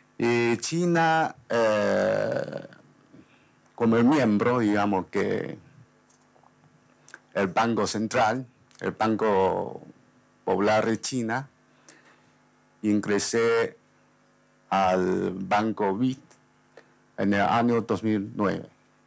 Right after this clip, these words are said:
Ya. Desde aquel momento, el Banco Chino mantiene una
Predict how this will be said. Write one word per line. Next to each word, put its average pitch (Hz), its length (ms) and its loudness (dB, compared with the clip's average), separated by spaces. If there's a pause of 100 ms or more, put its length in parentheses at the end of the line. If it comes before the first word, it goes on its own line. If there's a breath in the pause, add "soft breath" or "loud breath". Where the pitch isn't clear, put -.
(220)
Ya. - 160 -14 (1040 soft breath)
Desde 107 340 0
aquel 120 280 2
momento, 156 520 2 (120)
el 113 100 2
Banco 135 320 2
Chino 143 400 -2
mantiene 120 580 0
una 113 460 0